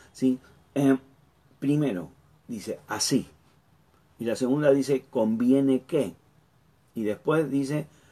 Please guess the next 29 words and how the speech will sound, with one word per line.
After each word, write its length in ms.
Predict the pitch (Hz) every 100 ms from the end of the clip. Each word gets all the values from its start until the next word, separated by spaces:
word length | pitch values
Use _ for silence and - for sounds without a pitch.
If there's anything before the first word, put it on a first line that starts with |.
| _ _
cumplamos 640 | 127 113 123 135 131 120
toda 220 | 135 123
justicia. 500 | - 117 - - -
Entonces 340 | - - - 151
vamos 300 | 214 196 170
a 60 |
ver, 280 | 139 135 - -
el, 300 | 131 107 - -
a 160 | 110
dividir 440 | 113 113 120 135 113
esto, 400 | 92 - 95 - - - -
¿sí? 160 | -
Porque 280 | 127 127 101
me 120 | 101
parece 300 | 98 101 104
interesante 640 | 110 98 101 92 107 101 101
que 100 | 92
podamos 520 | 90 95 101 98 101 - -
entenderlo 840 | - 101 90 101 104 127 110 101 107 - - - _
y 260 | - 117 113
profundizarlo. 1000 | 95 101 95 90 80 73 69 57 65 - _
La 120 | 123
palabra 400 | 123 147 180 180
así 560 | 147 - - 151 113 117 - _
quiere 180 | 110 104
decir 340 | 98 - 107
de 100 | 101
esta 260 | 101 - 92
manera. 640 | 92 92 117 120 90 -